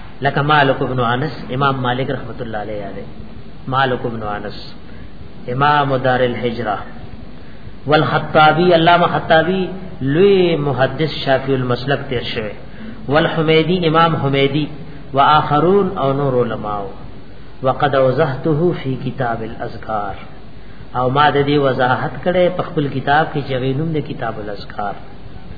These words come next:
باب تحریم الهجران، باب دې په دې کې چې حرام دي هجران په منځ مسلمانانو کې.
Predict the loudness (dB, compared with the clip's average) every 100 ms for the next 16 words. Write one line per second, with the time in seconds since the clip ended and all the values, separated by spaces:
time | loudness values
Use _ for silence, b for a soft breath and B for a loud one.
0 | B B B 2 6 6 4 2 2 4
1 | 4 6 4 4 0 -2 -6 0 0 2
2 | 4 4 4 0 -6 B B -12 2 6
3 | 6 4 4 2 2 0 0 0 -2 -2
4 | 0 4 4 4 2 0 0 -2 0 4
5 | 4 4 0 -2 -2 0 -2 -4 -4 -4
6 | -2 0 0 -2 -6 -10